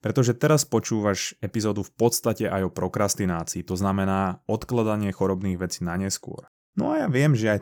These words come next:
ty si rád odložíš nejaké veci na neskôr, alebo dokonca skoro na posledný deň.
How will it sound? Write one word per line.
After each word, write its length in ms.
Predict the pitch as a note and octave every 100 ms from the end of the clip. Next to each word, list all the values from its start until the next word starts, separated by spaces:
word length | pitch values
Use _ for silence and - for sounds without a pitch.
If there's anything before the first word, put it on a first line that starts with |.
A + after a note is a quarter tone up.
| B2
ty 40 |
si 120 | - B2+
rád 420 | B2+ G#2 G#2 G2 -
odložíš 480 | F#2 G2 F#2 F#2+ G#2
nejaké 240 | G2 G2+
veci 240 | F#2+ -
na 80 | G2
neskôr, 560 | F#2 G2 - G#2+ A2+ - _
alebo 480 | B2+ E3+ D#3 B2 C3+
dokonca 580 | B2+ G#2+ B2+ A#2+ C3 B2+ -
skoro 400 | - B2+ C#3+ C3
na 80 |
posledný 480 | A#2 B2 - A#2 A#2
deň. 220 | G#2+ A2